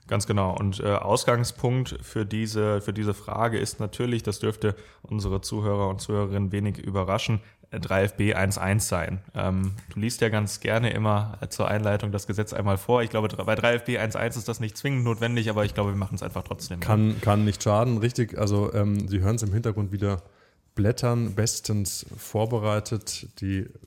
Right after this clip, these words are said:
Speaker 2: Regelung des dreihundertelf B Absatz eins Satz eins, ein Vertrag,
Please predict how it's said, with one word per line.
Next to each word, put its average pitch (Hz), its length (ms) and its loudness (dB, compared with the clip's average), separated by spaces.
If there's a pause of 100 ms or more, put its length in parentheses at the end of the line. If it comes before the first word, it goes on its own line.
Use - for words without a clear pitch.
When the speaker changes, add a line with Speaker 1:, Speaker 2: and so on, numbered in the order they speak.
(160)
Speaker 2:
Regelung 98 440 -2
des - 280 -6
dreihundertelf 95 1160 -4
B 101 320 0
Absatz - 460 -8
eins 104 460 -4
Satz 92 200 -6
eins, 147 300 -2
ein 110 160 -4
Vertrag, 113 720 0